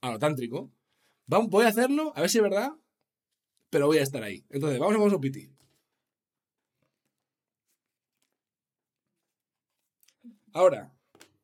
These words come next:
vamos a fumar un piti y vamos a estar en ultra presencia. O sea, vamos a estar todo el rato con la conciencia en nuestro cuerpo, ¿vale? O sea, nada de mente, con la conciencia aquí, todo el rato.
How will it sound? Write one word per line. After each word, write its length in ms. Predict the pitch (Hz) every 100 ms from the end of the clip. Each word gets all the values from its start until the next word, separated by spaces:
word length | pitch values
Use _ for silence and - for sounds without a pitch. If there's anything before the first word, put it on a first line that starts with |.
| _ _ _ _ _ _ _ _ _ _ _ _
vamos 180 | 143 208
a 40 |
fumar 180 | 220 233
un 120 | 214
piti 320 | 147 226 269 381 _ _ _ _ _ _ _ _ _ _ _ _ _ _ _
y 120 | - 147
vamos 220 | 180 214
a 40 |
estar 380 | 196 - 226 269
en 180 | - 143
ultra 300 | 220 226 202
presencia. 640 | 160 139 165 147 113 87 _ _ _ _
O 120 | - 139
sea, 180 | 151
vamos 180 | 123 196
a 40 | 214
estar 280 | 208 233 - _
todo 220 | 214 214
el 60 | 185
rato 380 | 135 131 92
con 120 | - 139
la 60 |
conciencia 640 | 135 135 139 160 139 104 110
en 100 | 117
nuestro 340 | 120 - 120
cuerpo, 520 | 143 185 202 285 381 _ _ _ _ _ _ _
¿vale? 380 | - 131 165 262
O 40 | -
sea, 180 | 147 139
nada 320 | 147 196 226
de 60 |
mente, 420 | 196 196 208 233 233
con 120 | 147
la 60 |
conciencia 420 | 139 139 190 202 -
aquí, 280 | 135 151 117
todo 240 | - 170
el 80 | 139
rato. 320 | 101 - -